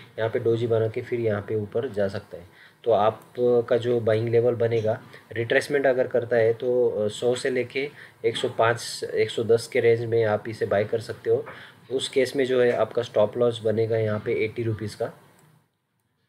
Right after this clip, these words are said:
एक सौ पाँच से लेके एक सौ, अ, सौ से लेके एक सौ पाँच के range में अगर आप लेते हो, तो,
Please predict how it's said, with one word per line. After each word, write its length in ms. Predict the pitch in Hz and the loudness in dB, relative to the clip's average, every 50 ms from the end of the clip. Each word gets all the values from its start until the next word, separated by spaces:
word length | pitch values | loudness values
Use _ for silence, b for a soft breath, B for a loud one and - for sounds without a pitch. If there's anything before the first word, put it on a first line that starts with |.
| _ _ _ _ _ _ _ _ _ B B B B B _ | _ _ _ _ _ _ _ _ _ B B B B B _
एक 100 | 120 110 | -6 -4
सौ 100 | - - | -2 -2
पाँच 280 | 113 - 113 107 117 113 | 0 2 2 2 2 0
से 260 | - - - - 127 | -4 -10 -6 -4 0
लेके 300 | 113 113 113 - 120 110 | 0 0 0 2 2 2
एक 80 | 110 110 | 2 0
सौ, 360 | - - 117 113 110 107 107 | -2 0 2 4 4 4 2
अ, 480 | 95 90 101 104 101 98 98 98 92 92 | 0 0 0 0 0 0 0 0 0 -2
सौ 240 | - - 120 120 | -2 0 2 2
से 140 | 120 113 - | 2 0 -2
लेके 280 | 120 117 113 110 120 113 | -2 -2 -2 0 2 2
एक 80 | 113 | 2
सौ 120 | 113 - 117 | 2 -2 -4
पाँच 500 | 110 - 107 104 107 107 - - - - | 0 0 0 0 0 -2 -8 -12 -4 -2
के 320 | 117 110 107 104 - 117 113 | 0 0 0 0 2 4 4
range 180 | 113 113 110 | 4 4 4
में 140 | 110 110 110 | 2 2 0
अगर 200 | 104 104 107 104 | 2 2 2 2
आप 220 | 101 98 98 - | 2 0 0 -2
लेते 220 | 101 98 95 - 104 | -6 -6 -4 -2 -2
हो, 100 | 98 90 | -4 -2
तो, 180 | - 113 117 | -4 -6 -10